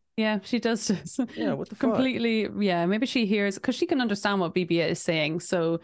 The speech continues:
Speaker 1: maybe she just feels a bit
Speaker 2: Yeah,
Speaker 1: more
Speaker 2: how, how
Speaker 1: sympathy
Speaker 2: does she,
Speaker 1: towards
Speaker 2: how,
Speaker 1: him.
Speaker 2: how, how does she understand all these droids and understands Wookiees?
Speaker 1: She
Speaker 2: How,
Speaker 1: understands
Speaker 2: she,
Speaker 1: everyone. I don't get
Speaker 2: Mary
Speaker 1: it.
Speaker 2: Sue.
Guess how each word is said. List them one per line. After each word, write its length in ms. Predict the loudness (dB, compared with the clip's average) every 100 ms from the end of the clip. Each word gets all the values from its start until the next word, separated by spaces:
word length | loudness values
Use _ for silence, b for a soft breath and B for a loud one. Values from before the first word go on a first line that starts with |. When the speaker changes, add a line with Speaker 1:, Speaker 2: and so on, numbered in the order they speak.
| B _ -2
Speaker 1:
maybe 220 | 0 0
she 220 | 0 -2
just 240 | 0 -2
feels 200 | 0 0
a 40 | 0
bit 140 | 2
Speaker 2:
Yeah, 140 | 4 6
Speaker 1:
more 220 | 4 -2
Speaker 2:
how, 160 | -2
how 60 | -2
Speaker 1:
sympathy 300 | 0 0 2
Speaker 2:
does 80 | 0
she, 40 |
Speaker 1:
towards 300 | 2 0 0
Speaker 2:
how, 80 | 0
Speaker 1:
him. 180 | -2 -2
Speaker 2:
how, 120 | -4 -8 _
how 120 | -8
does 100 | -8
she 160 | -6 -4
understand 420 | -4 -6 -6 -4
all 80 | -4
these 180 | -6 -6
droids 720 | 0 4 4 6 4 0 -6
and 160 | -8 B B -6
understands 880 | -4 -2 -6 -6 -2 0 0 -2 -6
Wookiees? 680 | 0 0 0 0 0 0
Speaker 1:
She 60 | 0
Speaker 2:
How, 20 |
Speaker 1:
understands 420 | -2 0 2 2
Speaker 2:
she, 60 | 2
Speaker 1:
everyone. 500 | 2 0 0 0 0
I 80 | 2
don't 100 | 4
get 40 | 4 4
Speaker 2:
Mary 120 | 2 2
Speaker 1:
it. 80 |
Speaker 2:
Sue. 640 | -2 -2 2 4 4 2